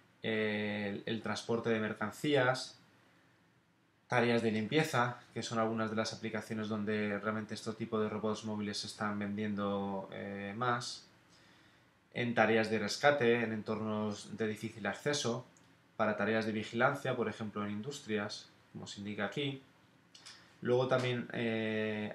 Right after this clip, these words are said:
hay aplicaciones en las que los robots guían. En este robot que se muestra aquí es un robot guía de museo, que se encarga de, de conducir a visitantes dentro de, de un museo y explicarles, eh,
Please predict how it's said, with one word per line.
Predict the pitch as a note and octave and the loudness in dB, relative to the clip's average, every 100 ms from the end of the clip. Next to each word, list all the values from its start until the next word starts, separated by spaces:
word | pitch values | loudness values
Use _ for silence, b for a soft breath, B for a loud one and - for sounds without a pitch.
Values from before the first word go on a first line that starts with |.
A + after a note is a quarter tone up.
| - | 0
hay | B2 B2+ | 2 2
aplicaciones | A#2 A#2 A2+ - B2+ A#2+ A2+ | 0 -2 -4 -2 -2 -2 -2
en | A2 | -2
las | G#2+ | -2
que | - A2+ G#2+ G#2 G2+ | -2 -2 0 -2 -2
los | G#2+ G#2 | -2 -2
robots | G#2 A2+ A#2 A2 | 0 2 0 -2
guían. | A2+ C3+ B2 A#2+ B2+ - b b b | -4 0 0 0 -4 -16 b b b
En | A#2 | -8
este | G#2+ B2 | -4 0
robot | A2 A2+ A#2 A#2 A2+ - - | 2 4 6 4 0 -16 -16
que | - A#2+ | -10 -6
se | A#2 | -4
muestra | A2+ - A2+ | -4 -2 -4
aquí | G#2+ B2 A#2+ A2+ | -2 0 0 0
es | A2+ - | -4 -6
un | A2+ | -4
robot | A2+ A2+ A2 | -2 0 -2
guía | A2 B2 A#2 | -2 0 2
de | G#2+ | 0
museo, | G#2+ G2+ C#3+ B2+ B2 - _ B B B - | -2 -2 0 0 -2 -10 _ B B B -12
que | G#2+ | -8
se | A2 | -6
encarga | G#2 G#2+ A2 | -2 0 2
de, | G#2+ G#2+ G#2+ G#2 G2+ F#2 | 2 2 2 0 -2 -4
de | G2+ G#2 G2+ | -4 -4 -4
conducir | A2+ G#2 G2+ B2 A#2+ G#2 - | -6 -6 -4 -2 0 -2 -4
a | G#2 G#2+ G2 G2 G2 | -4 -2 0 0 -2
visitantes | A2 A2 A#2+ A#2 A2+ | -4 -2 -2 0 0
dentro | G#2+ G#2 G#2+ | -2 -4 -4
de, | G#2+ G#2 G#2 | -2 -2 -2
de | G2+ | -4
un | G#2+ | -6
museo | G#2+ - B2 A#2 | -6 -2 2 2
y | A2+ | 0
explicarles, | G#2 - G#2+ G#2 G2 F#2+ - | -4 -8 -6 -4 -4 -6 -6
eh, | G2 F#2+ F#2 F#2 | -6 -6 -8 -10